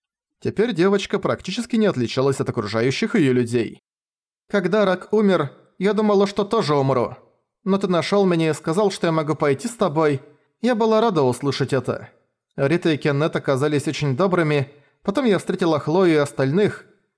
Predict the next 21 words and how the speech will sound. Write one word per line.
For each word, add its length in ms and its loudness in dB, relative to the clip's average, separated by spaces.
Каждый 380 0
день 220 2
был 160 0
таким 300 -2
веселым, 540 0
что... 420 0
я 160 0
начала 440 2
забывать", 680 0
сказала 460 0
Латина, 440 2
сидя 280 0
в 60 2
обнимку 380 -2
с 80 -6
Дейлом, 540 2
который 280 -2
поглаживал 640 0
ее 140 2
по 100 -2
голове. 580 0